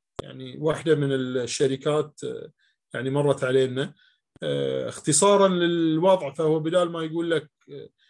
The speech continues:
آه، الموظفين ويدخل بياناتهم في النظام ويحدثها، فهو عنده تكنيشن وان، تكنيشن تو، تكنيشن ثري،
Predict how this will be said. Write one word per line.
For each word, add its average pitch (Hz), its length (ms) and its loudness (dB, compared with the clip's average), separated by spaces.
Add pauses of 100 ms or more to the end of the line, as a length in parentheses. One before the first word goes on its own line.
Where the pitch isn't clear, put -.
(320)
آه، - 920 -16
الموظفين 151 760 2
ويدخل 151 420 2
بياناتهم 151 540 0
في 147 100 -10
النظام 147 400 -4
ويحدثها، 143 720 -2 (440)
فهو 185 260 2
عنده 180 240 2
تكنيشن 160 520 -4
وان، 151 200 -2
تكنيشن 143 480 -6
تو، 156 140 -6
تكنيشن 147 520 -4
ثري، 175 260 -4